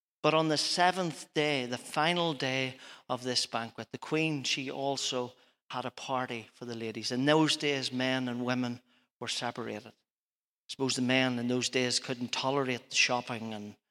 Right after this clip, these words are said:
talking about shopping and things that you do with children and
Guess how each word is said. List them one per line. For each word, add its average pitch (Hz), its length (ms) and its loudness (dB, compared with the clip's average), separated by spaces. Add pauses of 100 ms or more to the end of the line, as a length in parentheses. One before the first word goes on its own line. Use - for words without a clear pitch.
(120)
talking 123 360 -2
about 107 220 -4
shopping 117 560 2
and 107 200 -12 (1200)
things 120 260 -4
that - 180 -12
you 117 60 -6
do 120 240 0
with 113 140 -10
children 113 520 -4
and 107 100 -12